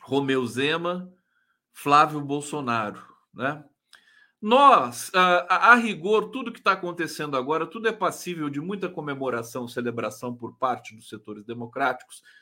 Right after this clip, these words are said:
mas que, e, e assim, e tem muita coisa que tá melhor do que a encomenda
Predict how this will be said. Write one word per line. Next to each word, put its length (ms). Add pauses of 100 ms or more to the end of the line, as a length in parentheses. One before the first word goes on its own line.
(280)
mas 300
que, 580
e, 200
e 40
assim, 460
e 140
tem 180
muita 300
coisa 420
que 160
tá 180
melhor 640
do 160
que 120
a 60
encomenda 720